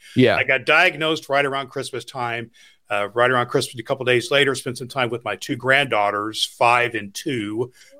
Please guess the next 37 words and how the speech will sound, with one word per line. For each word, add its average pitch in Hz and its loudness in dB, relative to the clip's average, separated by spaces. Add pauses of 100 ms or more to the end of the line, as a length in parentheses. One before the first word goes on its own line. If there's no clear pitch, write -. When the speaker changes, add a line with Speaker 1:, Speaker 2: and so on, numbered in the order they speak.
(260)
Speaker 2:
McDonald's 104 0
and 107 -6
bowling 101 2
and 98 -8
that 104 -2
kind 98 0
of 95 -6
stuff, 104 0 (300)
just - -2
some 120 -4
time 98 -4
with 98 -10
them. - -18 (280)
And 131 4
I 127 4
s-, 113 -6
envisioned 143 4
their 135 4
faces 127 0 (280)
at 104 -8
five 160 2
and 120 -4
two, 147 4
and 131 -4
then 135 4
I 123 2
tried 156 2
to 131 0
envision 123 0
their 120 -2
faces 117 -2 (380)
at, 120 0
like, 110 2
eighteen 123 0
and 101 -12
twenty-one. 113 -2 (480)
Uh, 110 4